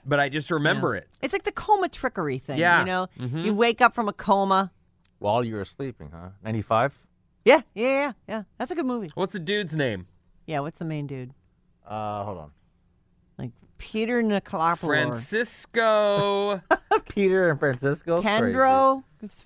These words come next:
Speaker 2: S-, Smorenega.
Speaker 1: Francisco B-, Borniega.
Speaker 3: Oh, nice.
Speaker 2: Francisco Borniega. We think that's his name.
Speaker 3: Bill Pullman? Oh,
Speaker 1: No.
Speaker 3: Peter Gallagher.
Speaker 1: That's
Speaker 2: Peter
Speaker 1: the
Speaker 2: Gallagher!
Speaker 1: guy!
Speaker 2: I said Peter!
Speaker 3: She
Speaker 2: Oh
Speaker 3: did
Speaker 2: my
Speaker 3: say
Speaker 2: God, I
Speaker 3: Peter.
Speaker 2: actually said Peter.
Speaker 3: She did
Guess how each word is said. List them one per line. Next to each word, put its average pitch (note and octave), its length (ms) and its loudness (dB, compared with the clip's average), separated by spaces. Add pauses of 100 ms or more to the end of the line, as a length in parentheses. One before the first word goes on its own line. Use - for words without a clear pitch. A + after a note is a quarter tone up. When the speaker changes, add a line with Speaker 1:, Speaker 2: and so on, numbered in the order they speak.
(260)
Speaker 2:
S-, - 160 -20
Smorenega. E3+ 580 0
Speaker 1:
Francisco A#3+ 800 -4 (260)
B-, G3 100 -8 (340)
Borniega. A3+ 1040 4
Speaker 3:
Oh, C#3+ 340 0
nice. A2+ 200 -10
Speaker 2:
Francisco - 440 2
Borniega. G#3 680 2 (120)
We D#3+ 120 -6
think D#3+ 180 -6
that's D#3+ 180 -2
his C#3 140 -8
name. C3 240 -8 (1300)
Speaker 3:
Bill D3 280 4
Pullman? F#3+ 640 -2
Oh, D#3 100 8
Speaker 1:
No. C#3+ 180 2
Speaker 3:
Peter B3 260 8
Gallagher. E3 560 4
Speaker 1:
That's D4 160 10
Speaker 2:
Peter A#4+ 140 8
Speaker 1:
the C#5+ 60 4
Speaker 2:
Gallagher! A#4+ 560 6
Speaker 1:
guy! - 40 -14
Speaker 2:
I - 120 4
said A#4+ 160 0
Peter! C#5+ 380 0
Speaker 3:
She A3 80 6
Speaker 2:
Oh - 40 6
Speaker 3:
did G#4 140 10
Speaker 2:
my - 80 4
Speaker 3:
say F#3+ 120 8
Speaker 2:
God, - 100 8
I - 40 6
Speaker 3:
Peter. - 160 6
Speaker 2:
actually A2 200 2
said G3+ 180 -6
Peter. G#4 440 -2
Speaker 3:
She G3+ 60 -20
did F#3+ 120 -20